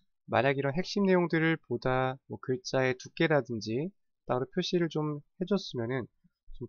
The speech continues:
보다 수월하게 내용을 파악할 수 있지 않았을까, 좀 그런 생각이 들고요. 그 다음에 실제로 이 교재에 대해서 추천을 많이 받다 보니까 에코 매뉴얼을 소지하고 계신 분들이 많이 계세요.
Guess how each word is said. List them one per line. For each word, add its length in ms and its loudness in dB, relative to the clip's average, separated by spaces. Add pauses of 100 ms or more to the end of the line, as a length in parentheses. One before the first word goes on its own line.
보다 220 -2
수월하게 600 4
내용을 280 0 (120)
파악할 380 -2
수 120 -4
있지 180 -4
않았을까, 680 -2
좀 160 -20
그런 300 -4
생각이 380 -2
들고요. 440 -4 (1400)
그 100 -10
다음에 180 2
실제로 720 2 (140)
이 180 -4
교재에 460 4
대해서 300 2
추천을 480 0
많이 240 2
받다 280 2
보니까 540 -2 (440)
에코 260 2
매뉴얼을 640 4
소지하고 760 4
계신 380 -4
분들이 340 -2
많이 240 -2
계세요. 540 -2